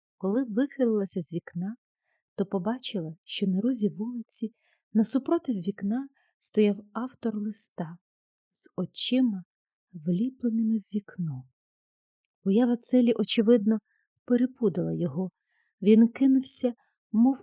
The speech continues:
опечений, і хотів утікати, але не міг відірвати очей від вікна. Цей вид видався Целі таким комічним, що засміялася на все горло,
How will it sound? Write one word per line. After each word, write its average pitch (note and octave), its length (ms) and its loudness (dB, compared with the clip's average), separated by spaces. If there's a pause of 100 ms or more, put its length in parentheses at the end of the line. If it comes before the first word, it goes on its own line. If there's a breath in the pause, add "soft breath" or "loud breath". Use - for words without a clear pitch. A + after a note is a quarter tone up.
опечений, A3 920 -6 (180)
і G3+ 100 -4
хотів G#3 600 -6
утікати, F#3 840 -8 (720)
але G#3 240 4
не G#3+ 120 6
міг A3 260 4
відірвати G3+ 640 -2
очей A#3 480 -2
від G3+ 280 -6
вікна. C#3+ 480 -8 (1160)
Цей G#3+ 320 4
вид B3 280 0
видався A#3 500 4
Целі A#3+ 340 2
таким B3 380 -2
комічним, G3 840 -2 (540)
що - 240 0
засміялася A#3 920 2
на F#3 160 -4
все C4 400 -4
горло, E3+ 480 -6